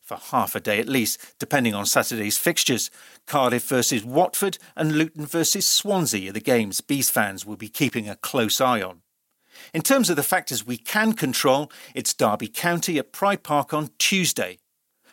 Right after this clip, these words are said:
And I'm here to offer you a one-time only money-back guarantee. The next edition of Bees Bulletin won't contain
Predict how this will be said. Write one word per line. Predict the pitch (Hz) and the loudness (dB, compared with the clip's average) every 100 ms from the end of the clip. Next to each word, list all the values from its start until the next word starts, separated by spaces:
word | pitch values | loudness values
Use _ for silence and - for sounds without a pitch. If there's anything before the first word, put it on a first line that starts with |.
| - | -2
And | 220 | -2
I'm | 240 | 0
here | 180 208 | 0 0
to | - 180 | 0 2
offer | 180 - | 2 2
you | 170 165 | 0 0
a | 123 | 0
one-time | 123 170 208 - 202 165 | 0 2 2 2 2 2
only | 160 160 156 | 2 2 0
money-back | 131 151 170 165 151 143 - | 0 0 0 0 0 -2 -2
guarantee. | 131 123 123 113 131 90 _ _ _ _ | 0 2 2 0 -4 -8 _ _ _ _
The | - | -10
next | 101 139 - 107 | -4 -2 -2 -6
edition | 90 110 113 | -6 -6 -6
of | 101 | -4
Bees | 135 123 | -2 -2
Bulletin | - 147 139 156 143 - _ | 2 2 2 0 -2 -6 _
won't | 143 175 196 190 | 0 0 2 -2
contain | - 104 - 107 117 | -4 -4 -2 -4 -4